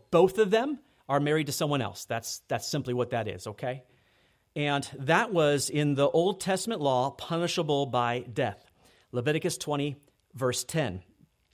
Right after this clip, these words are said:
is a good example. "The man who commits adultery with his, w-, with another man's wife,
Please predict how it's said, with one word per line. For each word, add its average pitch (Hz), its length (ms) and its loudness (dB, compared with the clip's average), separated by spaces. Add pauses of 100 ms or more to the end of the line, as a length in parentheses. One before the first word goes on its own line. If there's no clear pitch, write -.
(160)
is 127 140 -6
a 123 40 -6
good 120 120 -4
example. 107 460 -8 (100)
"The 127 80 -2
man 139 240 0
who 156 80 0
commits 143 320 -4
adultery 151 420 0
with 131 180 -4
his, 117 180 -6 (180)
w-, 139 140 -4
with 139 160 0
another 135 320 2
man's 127 280 0
wife, 147 360 -2